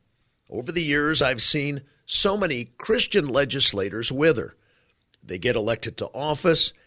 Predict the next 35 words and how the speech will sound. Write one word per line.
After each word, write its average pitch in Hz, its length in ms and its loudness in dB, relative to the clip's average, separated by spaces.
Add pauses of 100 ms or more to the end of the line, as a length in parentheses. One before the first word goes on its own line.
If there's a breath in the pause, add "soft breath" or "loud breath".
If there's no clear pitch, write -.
(100)
and 117 140 -10
then 123 200 -4
God 131 320 2
does 139 220 0
not 139 260 -2
honor 147 480 -2
or 87 160 -6
sustain 170 640 2
them 110 220 -2
because 131 280 0
they 151 140 0
fail 147 320 2
to 147 160 -4
honor 127 320 -2
him, 170 380 2 (680 soft breath)
and 85 140 -12
they 92 80 -4
lose 139 280 -2
re-election. 160 680 2 (480)
Sometimes 123 640 -4
this 107 200 -2
occurs 160 520 0
because 127 320 -2
they 120 100 -4
have 113 140 0
violated 135 580 0
this 127 160 0
principle 120 640 -2 (440 soft breath)
of 92 120 -14
delighting 170 460 2
in 156 120 2
the 131 60 2
law 120 280 4
of 87 140 -6
God 78 380 -6